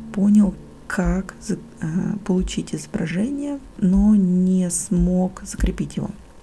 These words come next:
А, дальше, а, изобретена в тысяча восемьсот четвертом году швейная машина,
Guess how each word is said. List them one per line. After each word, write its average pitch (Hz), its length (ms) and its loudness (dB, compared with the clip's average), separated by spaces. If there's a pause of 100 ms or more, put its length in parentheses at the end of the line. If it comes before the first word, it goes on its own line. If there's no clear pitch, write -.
(800)
А, 190 640 -2
дальше, 196 560 0 (200)
а, - 260 -6 (360)
изобретена 185 800 0
в - 80 -10 (380)
тысяча - 460 -4
восемьсот - 720 -4
четвертом - 560 -6
году 214 520 -6
швейная 175 520 -2
машина, 240 480 -2